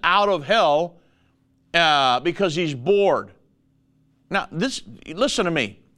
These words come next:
Satan is the enemy of your soul. He wants to destroy you. He wants to destroy your family, your friends, all your sphere of influence.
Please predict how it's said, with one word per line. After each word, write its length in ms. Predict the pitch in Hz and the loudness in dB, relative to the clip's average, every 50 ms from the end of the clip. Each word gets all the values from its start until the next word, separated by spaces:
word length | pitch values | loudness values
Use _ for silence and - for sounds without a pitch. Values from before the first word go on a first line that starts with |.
| _ _ _ _ _ _ - | _ _ _ _ _ _ -8
Satan 500 | - - - 254 269 285 226 214 208 208 | -4 0 2 2 0 0 -2 -4 -2 -2
is 160 | 190 170 135 | -2 -2 0
the 160 | 165 185 - | 0 0 0
enemy 320 | 180 196 202 196 185 170 | 0 0 0 0 0 0
of 60 | 156 147 | 0 0
your 120 | 143 139 | 0 0
soul. 480 | 131 - - 254 202 147 120 104 85 _ _ _ | 0 0 2 2 2 2 0 -2 -6 _ _ _
He 160 | - 214 233 | -2 -2 0
wants 240 | 226 208 190 - - | 0 0 0 -2 -2
to 100 | 170 170 | -2 -2
destroy 340 | 147 147 139 - - 156 135 | -2 -2 -4 -2 0 0 0
you. 380 | 131 147 202 233 240 254 254 - - - - | 2 2 2 2 2 0 -2 -4 -10 -8 -4
He 100 | 190 190 | -2 0
wants 220 | 190 180 160 - | 0 0 -2 -2
to 60 | - | -4
destroy 320 | 135 135 127 - 180 165 143 | -6 -6 -4 -2 0 0 0
your 120 | 135 131 | 0 0
family, 600 | 123 - 165 185 208 226 226 226 233 233 220 - - - _ | -2 0 0 2 2 2 2 0 0 0 -2 -4 -10 -14 _
your 160 | - 151 139 | -4 -4 -2
friends, 440 | - - 196 214 220 226 226 220 180 | -2 0 0 0 2 2 0 -2 -2
all 280 | 196 - 190 233 269 285 | -2 0 2 2 2 2
your 160 | 247 262 254 | 0 -2 -2
sphere 260 | - - - 220 214 | -4 -2 0 2 2
of 80 | 202 180 | 2 2
influence. 480 | 214 233 196 - 170 165 170 156 - | 0 -2 -2 -2 -2 -2 -2 -4 -6